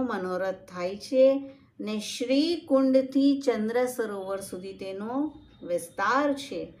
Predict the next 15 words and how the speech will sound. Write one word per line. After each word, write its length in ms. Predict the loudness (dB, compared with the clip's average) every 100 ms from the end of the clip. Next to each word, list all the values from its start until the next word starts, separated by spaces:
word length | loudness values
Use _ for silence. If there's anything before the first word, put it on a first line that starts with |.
| -20 -20 -20 -20 -4
પાંચમી 600 | 0 0 -2 -4 -2 -4 -4
હેમંત 640 | -2 -2 0 0 2 8
ઋતુ 460 | 8 8 4 2 2 2 0 -6 -20 -20 -20 -20 -18
શ્રી 180 | 2 4
અમનાજીના 720 | 6 6 6 6 6 6 6
મનોરથની 840 | 0 -2 2 6 6 6 8 8 6
છે. 240 | 4 4 4
લહેરિયાદાર 1080 | 2 0 0 4 4 4 4 4 6 6 4 0
મીનાની 640 | -2 0 2 4 6 6
અને 200 | 4 -2
પુષ્પલતામય 1160 | -2 -4 -4 -4 0 2 0 -2 -4 -2 -4 -4
આ 120 | -4
બે 160 | -4 -4
નિકુંજો 720 | -2 -4 -4 0 2 8 6
છે. 280 | 6 4